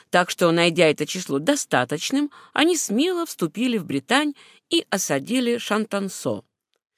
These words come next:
Первые покушения против этой крепости были неудачны,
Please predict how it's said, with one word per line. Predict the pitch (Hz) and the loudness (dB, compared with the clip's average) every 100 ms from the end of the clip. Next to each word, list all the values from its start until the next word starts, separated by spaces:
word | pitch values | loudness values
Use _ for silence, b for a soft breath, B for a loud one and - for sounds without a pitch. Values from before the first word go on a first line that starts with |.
| B B | B B
Первые | - 170 160 160 | 4 4 6 4
покушения | 160 - 156 214 214 202 190 | 4 -4 -4 2 2 2 0
против | 165 160 165 160 | 2 0 0 -6
этой | 151 147 | -2 -4
крепости | 226 302 208 - - 147 b b - | 0 -2 -2 -6 -4 -4 b b 0
были | 349 330 | 2 2
неудачны, | 339 349 220 156 123 - 127 | 2 0 0 0 0 -8 -8